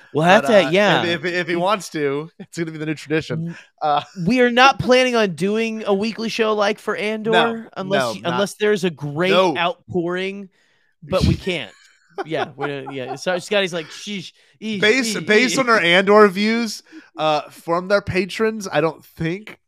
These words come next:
Speaker 2: it's nice. I think our patrons
Speaker 1: Yeah.
Speaker 2: just like supporting us because we put stuff out. Maybe
Speaker 1: You
Speaker 2: it's not
Speaker 1: love,
Speaker 2: desired
Speaker 1: there are
Speaker 2: content.
Speaker 1: sugar, there are sugar people. Um, you know,
Speaker 2: <laughs>
Speaker 1: that's our,
Speaker 2: Yes.
Speaker 1: it's our sugar family.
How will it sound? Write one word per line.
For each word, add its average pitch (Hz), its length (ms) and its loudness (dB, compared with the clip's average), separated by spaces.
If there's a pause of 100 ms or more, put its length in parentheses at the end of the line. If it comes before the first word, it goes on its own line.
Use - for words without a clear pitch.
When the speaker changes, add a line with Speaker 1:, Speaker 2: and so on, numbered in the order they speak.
(200)
Speaker 2:
it's 190 160 -4
nice. 226 100 -2
I 220 80 -4
think 240 160 -4
our 285 140 4
patrons 185 480 -6
Speaker 1:
Yeah. 127 260 -4
Speaker 2:
just 190 220 -4
like 202 180 0
supporting 170 640 2
us - 380 0 (380)
because 165 360 -2
we 240 180 0
put 226 280 2
stuff - 320 2
out. 170 280 6 (420)
Maybe 170 180 -2
Speaker 1:
You 196 80 2
Speaker 2:
it's 196 60 -2
not 202 80 2
Speaker 1:
love, 170 100 0
Speaker 2:
desired 139 540 -2
Speaker 1:
there 202 100 0
are 208 160 2
Speaker 2:
content. 180 180 -2 (120)
Speaker 1:
sugar, 202 100 -10
there 226 220 0
are 220 100 0
sugar 190 460 -4
people. 135 640 -10
Um, 143 540 -4
you 147 120 -8
know, 156 160 -2
Speaker 2:
<laughs> - 0 -
Speaker 1:
that's 170 120 -2
our, 170 160 4
Speaker 2:
Yes. 165 120 -10
Speaker 1:
it's 170 120 -12
our 175 80 -6
sugar 170 380 -6
family. 117 580 -12